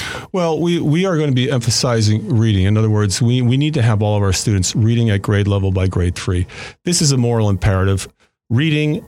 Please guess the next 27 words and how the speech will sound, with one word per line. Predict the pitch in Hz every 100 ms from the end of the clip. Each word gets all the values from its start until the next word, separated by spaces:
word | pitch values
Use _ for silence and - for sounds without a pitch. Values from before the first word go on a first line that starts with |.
| -
uh, | 110 101 107
comprehension, | 135 123 127 110 110 107 107
reading, | 107 127 127 139
uh, | 110 107
me-, | 127 135
reading | - 311 147 127 127 123
coherency | 123 117 113 107 120 101 - - _
is | 170 143
absolutely | 143 135 - 139 117
key | 113 - 190 147 117
in | 135
making | 113 110 110
sure | - 113
that | 101
students | - 127 110
have | - 104
the |
tools | 101 - 170 123 110
to | 113
be |
able | 113
to | 104
progress | - 98 117 110
through | 113
grades, | 92 156 160 107
but | 117 113
also | 160 185 - 104